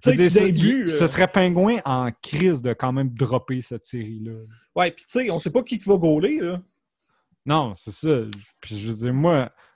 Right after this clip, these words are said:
Speaker 1: moi, mon pick, c'était clairement Tristan Jarry, mais là, ça a l'air que ce sera pas ça. On a, il y a un mois, en tout cas, on, il y avait une déclaration comme quoi il laisserait la chance à Matt Murray de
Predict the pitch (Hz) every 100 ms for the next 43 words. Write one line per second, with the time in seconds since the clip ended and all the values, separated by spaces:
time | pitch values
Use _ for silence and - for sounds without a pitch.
0 | _ _ 175 175 139 139 135 170 156 -
1 | 123 131 131 139 139 139 127 - 139 139
2 | 135 127 123 175 226 127 131 - 110 117
3 | 147 - - 113 - 120 - 135 123 -
4 | - 131 175 226 _ _ _ _ 117 120
5 | 127 123 120 120 120 135 143 147 165 175
6 | 135 - 160 151 127 123 120 120 117 127
7 | 127 127 127 120 147 139 120 143 135 123
8 | 113 127 131 135 120 - 135 127 120 123
9 | 123 - 123 123 135